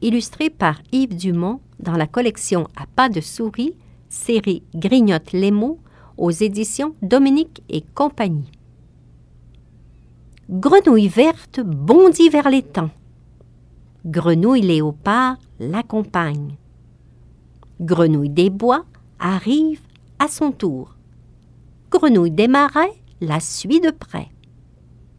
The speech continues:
Ça y est, les grenouilles sont là. Le concert va commencer. C'est Wawaron qui dirige le chant. Les grenouilles sont folles de lui.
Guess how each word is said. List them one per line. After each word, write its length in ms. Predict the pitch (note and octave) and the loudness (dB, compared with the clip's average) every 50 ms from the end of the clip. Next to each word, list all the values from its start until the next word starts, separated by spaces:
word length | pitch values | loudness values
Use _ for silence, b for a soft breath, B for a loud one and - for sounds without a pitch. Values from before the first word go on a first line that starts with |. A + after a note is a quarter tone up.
| - - - - - | -20 -20 -20 -20 -20
Ça 260 | - - - - - F4 | -16 -8 -2 2 2 2
y 120 | D#4+ D4+ | 4 2
est, 140 | E3+ C#3+ - - - - - - - - - - - - | 0 -2 -4 -14 -20 -20 -20 -20 -20 -20 -20 -20 -8 -4
les 140 | D#3+ G#3 | -2 0
grenouilles 420 | A3+ C4+ B3+ D#4+ D#4+ F4 F4+ F#4 F4 | 2 2 4 6 6 8 8 6 6
sont 220 | - - F4 F4 | 4 2 2 2
là. 160 | E4 D4+ A#3+ - - - - - - - - - - - - - - - | 4 2 2 0 -6 -14 -20 -20 -20 -20 -20 -20 -20 -20 -20 -20 -12 -8
Le 100 | D#3+ D#3+ | -8 -8
concert 760 | - - - G3 A3 G#3 - - A#3+ C4+ C#4+ C#4+ C#4 B3+ A3+ | -8 -4 0 2 2 2 2 4 4 4 4 4 2 0 0
va 140 | F#3 F3+ G3 - - - - - | 0 0 -2 -2 -6 -20 -16 0
commencer. 640 | - A#3 C4+ B3+ B3 B3+ A#3+ - - - G#3 F3+ - - - - _ _ _ _ - - - b b b b b b b b b b _ | 4 4 4 4 4 0 -2 -4 -4 -4 -4 -4 -6 -10 -20 -20 _ _ _ _ -20 -20 -20 b b b b b b b b b b _
C'est 280 | - - - E3+ D#3+ E3+ | -12 -8 -4 -2 0 0
Wawaron 920 | D3+ D3 C#3 D#3 G#3+ C4 C4+ B3 C4 C#4 C4 G3+ F#3+ A#3 D4 C#4+ A#3 - - - - - | -2 -2 -2 2 4 4 4 4 6 4 4 4 4 2 2 2 2 0 -6 -18 -16 -8
qui 140 | - F#3 D#3+ | -4 -4 -4
dirige 460 | D3 E3 E3+ E3 F#3+ F#3+ E3 D#3 E3+ | -2 -2 -2 0 0 -2 -4 -2 -2
le 140 | F3 F3+ E3+ | -2 -2 -2
chant. 300 | - - - E3+ E3 - - - b b b b b b b b b - - - - - - | -4 -4 -4 -4 -4 -4 -8 -16 b b b b b b b b b -20 -20 -20 -16 -8 -2
Les 240 | A3 A3 G#3 G3+ | 2 4 6 6
grenouilles 480 | F#3 G3+ F#3 G#3 G3+ G#3 A3 A#3+ B3 A#3+ | 6 6 6 6 6 6 6 4 4 2
sont 240 | - - A#3+ A#3 A3+ | 2 4 4 4 4
folles 480 | A3 - - - A#3+ A#3+ A#3+ A#3+ A3 | 2 -2 -2 2 2 4 4 2 2
de 80 | G3+ A#3 | 0 -2
lui. 340 | A3+ G#3+ A3+ A3 A#3 A#3 | -2 0 -2 -2 -4 -6